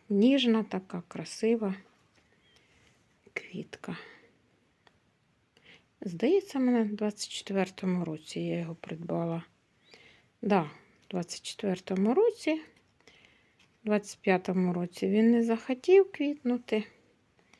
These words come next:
а лише тепер. Я його тут так, таку йому пересадочку зробила,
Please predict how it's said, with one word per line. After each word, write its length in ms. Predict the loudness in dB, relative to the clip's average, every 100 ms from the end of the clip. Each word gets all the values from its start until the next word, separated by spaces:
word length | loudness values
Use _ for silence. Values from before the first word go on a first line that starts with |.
| _ _ _ _ _
а 100 | -2
лише 320 | 0 0 0 -4
тепер. 540 | -4 -6 -6 -8 -10 -6
Я 120 | 2 4
його 180 | 4 2
тут 240 | 0 0
так, 260 | 0 0 -6 _ _ _ -20 -20 -20 -20 -20 -20 _
таку 320 | -20 -2 4
йому 280 | 6 6 2
пересадочку 880 | 2 2 2 4 4 4 -4 -2 0
зробила, 640 | 4 4 4 4 4 4